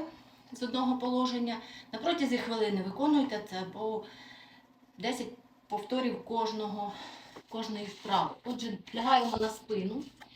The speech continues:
навіть не на спину, а приймаємо положення човника. Плечі під-, підняті, ноги теж. І ось спочатку положення рук у нас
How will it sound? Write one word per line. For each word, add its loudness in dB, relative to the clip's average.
навіть 4
не 2
на -6
спину, 0
а -2
приймаємо 6
положення 8
човника. 10
Плечі 4
під-, 2
підняті, 2
ноги 6
теж. 2
І 0
ось -4
спочатку 0
положення 4
рук 0
у -2
нас 0